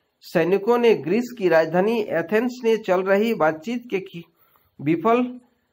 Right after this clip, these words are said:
रहने पर उत्तरी साइप्रस पर हमला किया। उन्नीस सौ संतानवे ईस्वी को तीस्ता नदी के जल बंटवारे पर भारत बांग्लादेश में समझौता हुआ। उन्नीस सौ अंठानवे ईस्वी को तालिबानी फरमान के बाद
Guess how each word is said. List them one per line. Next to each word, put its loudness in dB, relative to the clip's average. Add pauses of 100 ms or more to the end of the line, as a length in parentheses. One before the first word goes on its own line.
(120)
रहने 2
पर 2
उत्तरी -2
साइप्रस -2
पर -2
हमला 0
किया। -8 (640)
उन्नीस 0
सौ -2 (240)
संतानवे 0
ईस्वी -2
को 2
तीस्ता -2
नदी 0
के -2
जल 2
बंटवारे 0
पर 0
भारत -2
बांग्लादेश 0 (120)
में -2 (380)
समझौता 2
हुआ। 2
उन्नीस -2
सौ -4
अंठानवे 0
ईस्वी -4
को 0
तालिबानी 0
फरमान -2
के -6
बाद 0